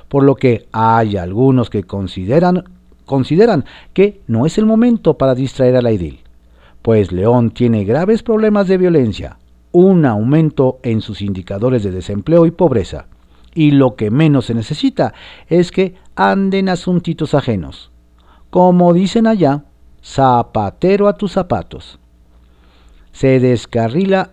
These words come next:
aliado de Morena. Quien dejó a varios con la ceja levantada en Sinaloa, nos comparten, es Héctor Melesio Cuen Ojeda,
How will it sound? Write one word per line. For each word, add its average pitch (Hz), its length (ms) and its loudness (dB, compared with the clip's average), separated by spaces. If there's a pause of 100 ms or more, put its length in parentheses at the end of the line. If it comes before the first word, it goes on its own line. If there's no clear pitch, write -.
aliado 110 540 -2
de 131 120 2
Morena. 113 420 -2 (1000)
Quien 180 320 4
dejó 233 480 2 (100)
a 87 180 -8
varios 131 380 0
con 98 200 -10
la 85 100 -8
ceja 107 300 -6
levantada 139 480 2
en 156 100 0
Sinaloa, 180 420 0
nos 185 200 -2
comparten, 170 640 0
es - 280 0 (160)
Héctor 185 480 -2
Melesio 127 560 0
Cuen 107 400 -4
Ojeda, - 500 -10